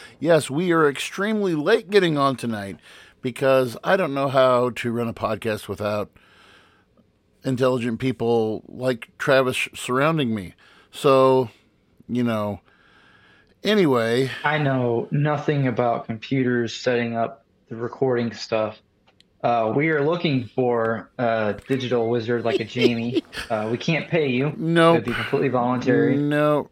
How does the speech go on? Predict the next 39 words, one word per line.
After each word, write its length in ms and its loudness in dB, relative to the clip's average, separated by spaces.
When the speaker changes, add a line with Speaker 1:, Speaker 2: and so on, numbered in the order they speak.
Speaker 1:
no, 440 -2
there's 200 2
no, 260 2
Speaker 2:
Um, 80 -2
Speaker 1:
there's 180 0
no 180 0
Speaker 2:
but 100 0
Speaker 1:
pay, 240 2
there's 180 0
no 180 0
pay 220 -2
involved. 580 0
So 340 4
we're 240 4
Speaker 2:
trying 200 4
Speaker 1:
on-, 60 0
Speaker 2:
to 60 -2
be 120 2
in 80 -2
Pike 220 -2
County. 440 -2
Speaker 1:
yeah, 200 -4
we're 200 0
only, 240 2
Speaker 2:
Make 80 2
it 60 0
work. 320 -2
Speaker 1:
well, 180 -12
geez, 300 -4
we're 120 -2
only 200 0
forty 300 0
minutes 360 -2
late, 200 0
which 180 -6
isn't 280 -4
bad, 300 0
you 80 -4
know. 360 -4